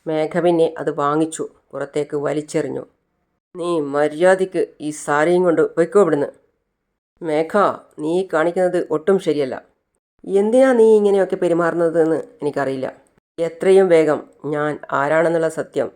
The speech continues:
എല്ലാവരെയും അറിയിക്കാൻ പോവാ." അതും പറഞ്ഞ് മനീഷ് അവിടെ നിന്നും പോയി നേരെ വണ്ടിയിൽ കയറുകയാണ്. ദേഷ്യത്തോടെ വണ്ടിയുടെ, ഏ, ഏ, ഡോറൊക്കെ അടച്ച് വലിച്ചടക്കുകയാണ്. അപ്പോഴേക്കും പ്രിയ അവിടെ എത്തി. എന്നിട്ട് അമ്മയോട് ചോദിക്കുകയാണ്,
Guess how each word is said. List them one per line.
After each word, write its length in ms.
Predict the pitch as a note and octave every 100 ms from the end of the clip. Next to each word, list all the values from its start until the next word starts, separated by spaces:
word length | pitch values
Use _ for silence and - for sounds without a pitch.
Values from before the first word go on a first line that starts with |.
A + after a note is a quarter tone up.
| -
എല്ലാവരെയും 480 | B2 C3+ C3+ C3 -
അറിയിക്കാൻ 360 | B2+ C3 C3+ C3+
പോവാ." 260 | B2 B2 C#3 _ _ _ _ _ _ _ _
അതും 280 | D#3+ E3 E3+
പറഞ്ഞ് 300 | E3+ D#3+ E3 -
മനീഷ് 380 | D3 D#3+ D#3+ -
അവിടെ 280 | D3 D#3 D#3+
നിന്നും 220 | D3+ D3+
പോയി 260 | D3 D3+ D3 -
നേരെ 360 | C#3+ D3 D#3 -
വണ്ടിയിൽ 360 | C#3+ C#3+ D#3 D#3
കയറുകയാണ്. 460 | C#3+ C3+ A2+ G#2+ _
ദേഷ്യത്തോടെ 720 | C3 C#3+ C#3 D#3+ D#3+ D3 C#3+ -
വണ്ടിയുടെ, 540 | C3+ C3+ D3+ D3 C#3 _ _ _ _ _ _
ഏ, 60 | C#3+ D3 D3 - - _ -
ഏ, 380 | - D3+ D#3
ഡോറൊക്കെ 520 | D3+ D#3 D#3+ E3 D#3+ -
അടച്ച് 380 | C#3+ D3 E3+ E3+ - _ -
വലിച്ചടക്കുകയാണ്. 720 | D#3+ D#3 E3 D3+ - C#3 A#2+ _ _ _ _ _ -
അപ്പോഴേക്കും 640 | E3+ G3 G#3 G3+ G3+ F#3+ - _
പ്രിയ 340 | F3 E3+ F#3+ -
അവിടെ 180 | E3 E3
എത്തി. 360 | D#3 - D#3+ -
എന്നിട്ട് 360 | D#3 D#3 D#3+ -
അമ്മയോട് 320 | D3 D#3+ E3
ചോദിക്കുകയാണ്, 540 | E3 D#3 D#3 D3 C#3+